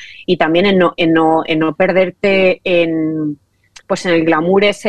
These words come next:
de lo que decíamos en la pregunta de antes, ¿no? De los números, sino en que lo que digas efectivamente sirva para que alguien, eh,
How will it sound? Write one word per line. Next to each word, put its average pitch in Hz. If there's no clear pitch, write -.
de 180
lo 175
que 170
decíamos 165
en 175
la 160
pregunta 165
de 156
antes, 185
¿no? 233
De 202
los 156
números, 190
sino 156
en 151
que 156
lo 151
que -
digas 170
efectivamente 180
sirva 185
para 190
que 165
alguien, 190
eh, 160